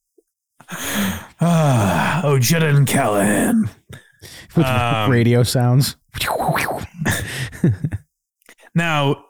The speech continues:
Speaker 1: the segment that I imagine will take up the rest of the, let's see, how far into the show are we here?
Speaker 2: Thirty-five.
Speaker 1: Oh, yeah. It'll take up the rest of the show for sure.
Speaker 2: <laughs> Definitely.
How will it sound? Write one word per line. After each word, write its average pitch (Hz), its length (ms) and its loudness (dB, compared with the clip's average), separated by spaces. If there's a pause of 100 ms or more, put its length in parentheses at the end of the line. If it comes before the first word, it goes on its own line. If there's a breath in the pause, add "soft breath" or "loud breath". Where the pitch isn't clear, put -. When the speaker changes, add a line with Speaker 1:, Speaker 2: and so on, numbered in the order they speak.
Speaker 1:
the 131 200 2
segment 143 420 2
that 131 80 0
I 120 80 0
imagine 120 400 0
will 104 100 2
take 117 280 0
up 101 100 -4
the 110 120 -2
rest 127 340 0
of 101 100 -6
the, 101 240 -6 (240 loud breath)
let's 180 140 -4
see, 110 140 -6
how 139 120 -2
far 139 300 -2
into 117 180 0
the 110 220 -2 (160)
show 110 420 -4
are 104 160 -4
we 104 220 -6
here? 110 320 -8
Speaker 2:
Thirty-five. 104 520 2
Speaker 1:
Oh, 247 140 2
yeah. 113 240 -2 (160)
It'll 160 180 0
take 131 200 0
up 113 60 -4
the 127 100 0
rest 156 180 0
of 175 60 0
the 151 80 0
show 180 240 2
for 131 120 0
sure. 120 220 0
Speaker 2:
<laughs> - 720 0
Definitely. - 640 0